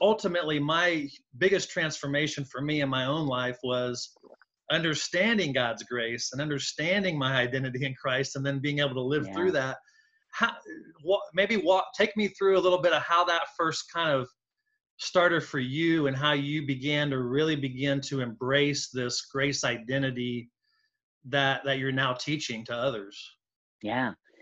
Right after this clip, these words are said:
Speaker 2: Yeah. Well, for me, it was really a dismantling first.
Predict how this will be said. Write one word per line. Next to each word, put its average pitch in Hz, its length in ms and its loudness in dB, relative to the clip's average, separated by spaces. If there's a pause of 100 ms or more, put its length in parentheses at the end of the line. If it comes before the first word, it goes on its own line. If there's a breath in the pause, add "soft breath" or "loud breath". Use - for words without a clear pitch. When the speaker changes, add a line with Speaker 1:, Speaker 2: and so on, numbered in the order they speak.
(220 soft breath)
Speaker 2:
Yeah. 123 240 4
Well, 147 240 4
for 139 180 4
me, 165 280 6
it 143 60 4
was 127 160 0
really 135 300 4
a 117 60 2
dismantling 120 1120 0 (100)
first. 117 520 2